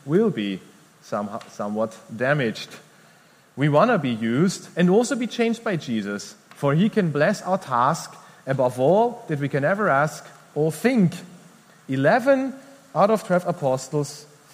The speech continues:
are the best, are the best example for this. And may the twelfth one, Judas, be a warning to us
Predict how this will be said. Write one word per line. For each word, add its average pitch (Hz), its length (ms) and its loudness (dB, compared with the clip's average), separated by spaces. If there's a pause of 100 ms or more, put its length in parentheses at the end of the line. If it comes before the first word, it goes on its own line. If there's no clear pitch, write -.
are 117 120 0
the 117 100 -2
best, 120 540 -4 (760)
are 139 80 0
the 139 60 0
best 156 220 0
example 208 440 0
for 120 220 -4
this. 98 420 -8 (680)
And 160 180 -2
may 196 200 2
the 190 100 -2
twelfth 190 520 0
one, 139 320 -2
Judas, 196 580 -2 (220)
be 160 160 -2
a 120 80 -6
warning 190 520 2
to 226 200 -4
us 156 340 0